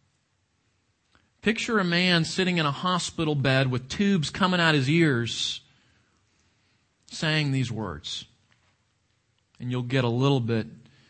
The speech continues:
of the effect of them. Elihu has come, Elihu has rebuked Job and has called him to repentance for accusing God of injustice. God has stepped in. He has spoken out of the whirlwind.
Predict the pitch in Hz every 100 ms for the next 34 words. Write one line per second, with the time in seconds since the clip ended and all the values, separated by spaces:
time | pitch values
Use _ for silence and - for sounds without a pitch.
0 | _ 110 113 110 107 123 117 107 - 113
1 | 104 - - 107 98 98 87 - _ _
2 | _ _ _ _ - 143 139 135 160 185
3 | 190 170 147 - - 175 185 190 - -
4 | - 139 143 156 185 175 156 131 127 131
5 | 120 127 185 196 151 147 160 165 202 170
6 | 123 131 131 - - 160 185 190 190 185
7 | 143 120 110 165 190 220 240 240 - -
8 | - - - 139 135 - 196 208 196 165
9 | 156 170 165 143 135 147 170 - 214 220
10 | - - - _ _ _ _ _ _ _
11 | _ _ _ _ _ _ - 139 156 170
12 | 180 180 147 135 131 - - - - 175
13 | 170 170 175 180 190 170 147 131 131 -
14 | 170 175 180 190 151 160 160 135 123 139
15 | 170 185 180 175 175 185